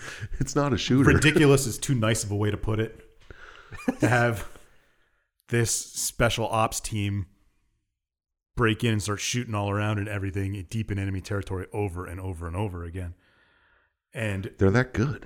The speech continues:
Speaker 2: why the Federation would waste money putting space satellites that don't do a lot of damage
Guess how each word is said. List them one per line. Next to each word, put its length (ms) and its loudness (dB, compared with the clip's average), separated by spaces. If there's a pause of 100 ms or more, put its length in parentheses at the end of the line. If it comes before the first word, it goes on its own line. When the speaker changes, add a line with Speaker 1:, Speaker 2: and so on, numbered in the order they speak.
Speaker 2:
why 220 4
the 80 2
Federation 580 2
would 220 -6
waste 280 0
money 460 -2 (460)
putting 180 0
space 320 0
satellites 520 -4
that 200 -6
don't 240 0
do 160 -2
a 20 -4
lot 220 -2
of 80 -8
damage 480 -4